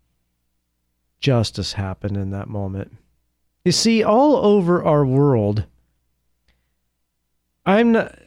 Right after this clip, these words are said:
beauty happens, justice happens every day right where people are, but it doesn't make the media, and that's okay with me.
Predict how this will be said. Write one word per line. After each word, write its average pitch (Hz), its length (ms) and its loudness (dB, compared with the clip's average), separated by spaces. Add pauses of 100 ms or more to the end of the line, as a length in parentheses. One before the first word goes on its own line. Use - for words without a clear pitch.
(300)
beauty 160 380 4
happens, 104 580 -4
justice 160 640 0
happens 127 480 -2
every 202 400 0
day 170 240 2
right 151 500 0
where 143 180 0
people 131 440 0
are, 123 200 2
but 180 160 0
it 254 60 0
doesn't 262 320 0
make 190 220 0
the 170 80 -2
media, 139 320 2
and 160 100 0
that's 165 200 -2
okay 131 340 -2
with 92 180 -6
me. 92 240 -12